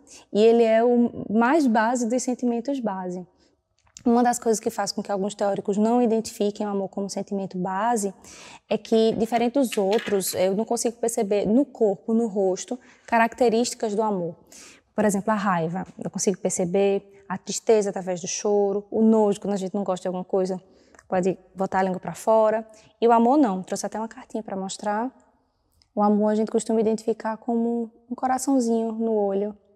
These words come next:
porque não tem expressão, não tem algo na nossa fisionomia, no nosso corpo que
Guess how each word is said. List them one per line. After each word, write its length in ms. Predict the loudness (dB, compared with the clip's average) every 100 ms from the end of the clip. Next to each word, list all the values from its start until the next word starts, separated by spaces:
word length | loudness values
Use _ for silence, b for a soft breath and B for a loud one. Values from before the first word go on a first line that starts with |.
| _ _ _
porque 160 | -2 2
não 140 | 4
tem 340 | 4 2 0 -4 _
expressão, 600 | -12 -10 -6 -6 -4 -6
não 100 | -6
tem 160 | -4 -2
algo 240 | 0 0
na 100 | 0
nossa 220 | 0 -4
fisionomia, 800 | -6 -4 -4 -4 -2 2 2 2
no 120 | 0
nosso 220 | -4 -6 -10
corpo 460 | -2 -2 0 -4
que 400 | -2 0 2 2